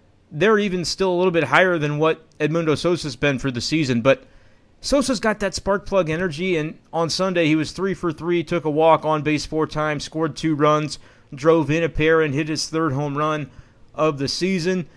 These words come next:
That's why the O P S discrepancy, even though Sosa hitting two fifty-six, a much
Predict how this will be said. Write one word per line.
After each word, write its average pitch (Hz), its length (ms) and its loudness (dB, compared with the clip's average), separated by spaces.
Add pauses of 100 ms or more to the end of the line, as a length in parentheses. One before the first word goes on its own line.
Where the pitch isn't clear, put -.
(180)
That's 196 260 0
why 185 180 2
the 160 160 0
O 165 120 6
P 147 200 0
S 151 380 2 (540)
discrepancy, 147 680 0
even 143 340 -2
though 147 380 0
Sosa 165 440 -2
hitting 156 220 -2
two 160 140 -4
fifty-six, 151 580 -6
a 147 40 -6
much 147 320 -2